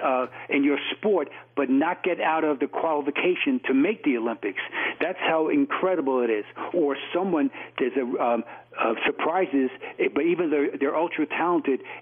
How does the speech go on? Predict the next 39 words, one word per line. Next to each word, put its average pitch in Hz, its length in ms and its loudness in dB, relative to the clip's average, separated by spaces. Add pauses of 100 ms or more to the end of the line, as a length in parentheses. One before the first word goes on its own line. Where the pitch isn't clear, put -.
and 127 200 2
they 165 160 2
make 151 280 2
the 143 100 4
Olympic, 139 560 -2
they 131 100 0
make 139 260 2
the 139 100 2
Olympic 139 380 0
as 123 160 -2
far 135 200 0
as 113 60 -4 (140)
team, 127 240 2 (280)
and 120 100 4
now 135 160 2
they're 127 200 0
trying 135 280 0
to, 131 120 2
uh, 113 200 0 (260)
win 131 140 2
a 127 60 4
gold 123 280 0
medal. 113 280 2 (260)
There's 120 160 0
nothing 143 420 2
like 120 260 0
it. 107 60 0
I 127 120 0
can 143 140 0
remember 143 300 2 (140)
so 165 100 2
many 160 200 2
Olympics 143 500 0
where 117 300 2 (340)
th-, 160 160 2
there's 151 160 0 (140)
so 202 80 -2
many 208 160 0
great 175 320 -2